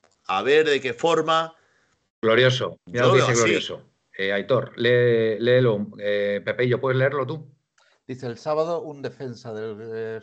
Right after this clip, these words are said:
Speaker 3: Gerona también hizo falta involuntaria a un jugador del Rayo dentro del área y pitó penalti y nadie protestó".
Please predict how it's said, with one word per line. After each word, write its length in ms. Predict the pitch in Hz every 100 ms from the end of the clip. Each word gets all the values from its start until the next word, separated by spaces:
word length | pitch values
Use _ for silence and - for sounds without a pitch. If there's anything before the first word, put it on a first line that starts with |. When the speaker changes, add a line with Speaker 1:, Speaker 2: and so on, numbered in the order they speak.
| -
Speaker 3:
Gerona 400 | 110 156 180 165
también 340 | 113 117 127
hizo 220 | 135 123
falta 480 | 98 139 143 180 170 _ _ _ _
involuntaria 600 | 120 110 107 101 143 147
a 20 |
un 80 | 127
jugador 300 | - 135 131
del 140 | 123
Rayo 300 | 113 127 95 92
dentro 320 | 123 107 107
del 120 | 110
área 220 | 147 160
y 40 | 143
pitó 260 | 123 127
penalti 460 | 120 123 151 156 151
y 60 | -
nadie 240 | 127 135
protestó". 480 | 131 120 98 - _